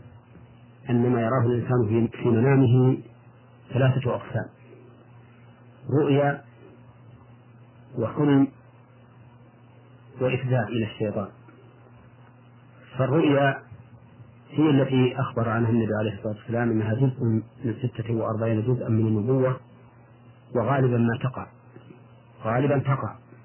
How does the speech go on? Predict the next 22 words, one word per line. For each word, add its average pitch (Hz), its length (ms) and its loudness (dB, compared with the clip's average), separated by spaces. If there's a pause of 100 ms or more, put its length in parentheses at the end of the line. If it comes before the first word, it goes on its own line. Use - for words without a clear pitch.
(1400)
ولكنها 127 640 0
أحيانا 131 440 2
تكون، 143 460 0 (1040)
يكون 135 340 0
وقوعها 135 720 2 (840)
على 120 220 0
صفة 131 400 0
ما 120 140 2
رآه 120 280 0
الإنسان 110 500 -2
في 123 140 0
منامه 117 440 2
تماما، 120 420 0 (1120)
وأحيانا 143 520 0
يكون 139 320 2
وقوعها 127 640 0 (960)
على 123 440 0
صفة 131 560 0 (120)
ضرب 127 220 0
الأمثال 123 520 0
في 107 60 -8
المنام، 110 340 0